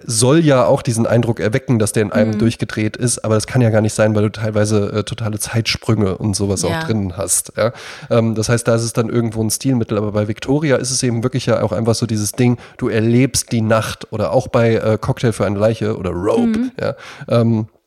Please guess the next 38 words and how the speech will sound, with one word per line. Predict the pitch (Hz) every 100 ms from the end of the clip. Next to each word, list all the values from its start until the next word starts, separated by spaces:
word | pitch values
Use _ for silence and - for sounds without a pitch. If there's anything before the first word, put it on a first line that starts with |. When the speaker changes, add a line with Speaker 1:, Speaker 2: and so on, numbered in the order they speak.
| _ _ _ _ - - _ 127 - _ -
Speaker 1:
da | 127
bist | 127 -
du | 143
ja | 117
einfach | 120 120 120
wirklich | 113 113 139 - 123 -
mit | 123 - -
dabei, | 113 101 117 120 104 -
während | 107 117 113 107
die | 107
diesen | 104 107 104 104 101 - - - - _
Mord | 107 107 104
begehen | - 104 110 113 110
in | - 104
der | 104
Wohnung | 104 110 110 104 92
und | 98
dann | 101
immer | 104 107
mehr | 104
Leute | 104 104 107
mit | 101
dazukommen | 101 - - 113 104 101
und | 87 87
sich | 104
da | 101
irgendwie | 101 98
die | 104
Frage | - 98 101
stellt. | - 107
Das | -
heißt, | 107 101
es | 110
geschieht | 120 - 156
ja | -
auch | 120 -
in | 123 -
Echtzeit, | 143 - - - 80 - -